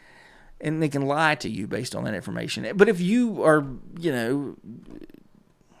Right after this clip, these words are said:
you run the risk. You re-, I mean, you do. Now, people weed themselves out rather quickly if you know how to scrutinize them, how to put them through a test or two, and then figure the rest of it out.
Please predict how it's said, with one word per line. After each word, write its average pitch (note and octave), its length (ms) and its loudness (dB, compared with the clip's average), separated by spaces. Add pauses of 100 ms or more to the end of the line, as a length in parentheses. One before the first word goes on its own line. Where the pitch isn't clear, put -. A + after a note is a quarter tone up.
(1000)
you B2 140 0
run C#3 180 6
the D3 80 4
risk. D3 440 -2 (460)
You B2 140 -2
re-, B2 260 -2
I C3 40 0
mean, A#2+ 140 -2
you B2+ 100 -4
do. A#2+ 520 0 (260)
Now, A#2 400 -2 (120)
people C3 280 0
weed B2 220 0
themselves A2 400 -2
out C3+ 240 4
rather A2+ 240 -4
quickly E3 600 -4 (720)
if A#2 320 -10
you A#2+ 140 0
know A2+ 300 0
how A2 420 -2
to A#2+ 440 -8 (1500)
scrutinize C#3+ 720 4
them, - 340 -10 (240)
how A#2 140 2
to - 60 0
put - 180 0
them B2 120 0
through A#2 200 2
a B2 40 2
test D3 380 -2
or G#2+ 60 -2
two, - 480 -6
and A#2+ 140 -6
then A#2 120 -2
figure A2+ 400 -2
the A2 100 -6
rest A2 260 -8
of - 140 -8
it G2+ 80 -8
out. B2 380 -4